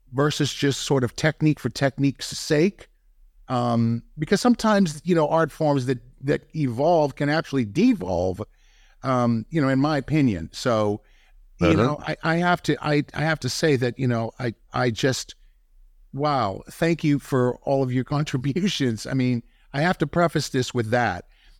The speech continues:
Speaker 1: And, you know, you've, you've been involved with a lot of bands, whereas for me, you know, my thing is a little different. I've been kind of like a sideman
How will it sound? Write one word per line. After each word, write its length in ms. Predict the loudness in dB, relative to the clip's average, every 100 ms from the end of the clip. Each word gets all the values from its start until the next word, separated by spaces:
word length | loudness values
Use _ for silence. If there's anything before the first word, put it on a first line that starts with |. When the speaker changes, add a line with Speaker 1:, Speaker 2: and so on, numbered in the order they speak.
| -4
Speaker 1:
And, 460 | -2 0 2 0 -2
you 140 | 2 4
know, 220 | 4 2
you've, 240 | 2 0 2
you've 180 | 0
been 140 | 4 2
involved 480 | 2 2 2 4 2
with 100 | 0
a 60 |
lot 180 | 2 0
of 220 | -2 -2
bands, 640 | 0 2 2 2 -2 -8 -14 _ _ _ -8
whereas 180 | 0 0
for 160 | 0 0
me, 460 | 4 4 4 2
you 100 | -2 -6 _ -20 -20 _ _ _ -20 _ _ _ -20 -20 -20 _
know, 120 | 0 4
my 140 | 4
thing 180 | 4 2
is 120 | 2
a 40 |
little 180 | 2 2
different. 400 | 2 0 0 -4
I've 140 | -4 0
been 200 | 0 0
kind 200 | -2 -2
of 60 |
like 120 | -2 -4
a 40 |
sideman 760 | -4 -2 -2 -2 -2 -2 -4